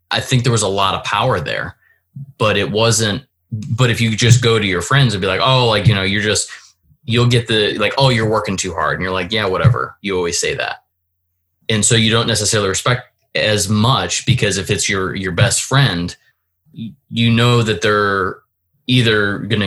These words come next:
you know, be joking with you half the time, maybe you're supportive, maybe not supportive. You don't really know, because they're, your goal isn't together of, like, raising each other up. It could just be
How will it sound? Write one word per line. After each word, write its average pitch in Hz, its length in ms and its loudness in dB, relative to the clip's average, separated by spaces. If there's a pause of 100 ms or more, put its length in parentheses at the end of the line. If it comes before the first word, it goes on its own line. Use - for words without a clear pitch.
(160)
you 98 180 -4
know, 90 120 -2
be 95 240 -6
joking 127 400 4
with 123 160 0
you 123 80 2
half 120 240 2
the - 60 -2
time, 117 520 0
maybe 110 380 0
you're 117 120 2
supportive, 117 600 0
maybe 92 200 -2
not 95 220 -2
supportive. 117 480 0
You 117 80 2
don't 113 160 0
really 104 220 0
know, 107 500 2
because 104 400 -2
they're, 104 180 -2
your 113 220 0
goal 110 500 2
isn't 104 440 -2
together 101 480 0
of, 87 100 -4
like, 87 220 -4 (160)
raising 98 400 -4
each 90 180 -6
other 85 240 -4
up. 90 180 -2
It 78 120 -8
could 98 180 -6
just 92 220 -4
be 87 280 -4